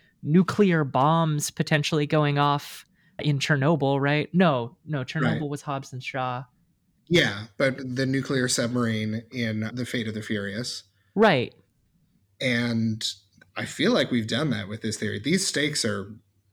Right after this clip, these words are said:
Speaker 2: much higher.
Speaker 1: Life as we know it.
Speaker 2: Mm-hmm.
Speaker 1: Yeah, that is definitely mission and freaking sanity.
Speaker 2: <laughs>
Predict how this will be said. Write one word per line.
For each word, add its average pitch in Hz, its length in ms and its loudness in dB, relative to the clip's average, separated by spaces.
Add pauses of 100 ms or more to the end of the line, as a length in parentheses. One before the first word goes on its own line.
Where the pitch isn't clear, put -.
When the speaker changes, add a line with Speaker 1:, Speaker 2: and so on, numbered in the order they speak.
(140)
Speaker 2:
much 160 280 0
higher. 110 380 -8 (360)
Speaker 1:
Life 170 540 4
as 175 180 2
we 160 140 4
know 151 240 4
it. - 300 -10 (640)
Speaker 2:
Mm-hmm. 123 420 0 (800)
Speaker 1:
Yeah, 175 320 2 (240)
that 170 260 0
is 160 180 -4
definitely 156 680 0 (120)
mission 156 320 0
and 151 120 0
freaking 151 380 0
sanity. 156 560 -2 (1120)
Speaker 2:
<laughs> - 360 -2